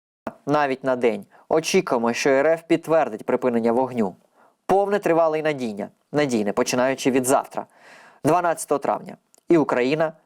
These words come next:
готова зустрічатись». Чекаємо реакції від Кремля. Україна готова до повного припинення вогню. Без будь-яких умов. Раджеп Таїп Ердоган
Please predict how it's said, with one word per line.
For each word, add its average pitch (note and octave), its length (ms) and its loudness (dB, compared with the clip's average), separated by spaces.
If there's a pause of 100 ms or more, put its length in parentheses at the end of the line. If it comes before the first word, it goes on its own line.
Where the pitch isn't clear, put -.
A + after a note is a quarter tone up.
(320)
готова A#2+ 680 0 (320)
зустрічатись». - 840 -6 (3500)
Чекаємо F3 380 0
реакції G3+ 340 0
від G3 80 -8
Кремля. F#3 300 -2 (1400)
Україна D#3+ 340 2
готова D3 400 0
до G2+ 100 -6
повного D3 340 0
припинення A2+ 540 -2 (600)
вогню. G#2+ 320 -2 (300)
Без B2 240 0
будь-яких A#2+ 480 0
умов. G#2+ 200 -8 (1080)
Раджеп D3+ 340 0
Таїп E3+ 360 0
Ердоган C3+ 500 -2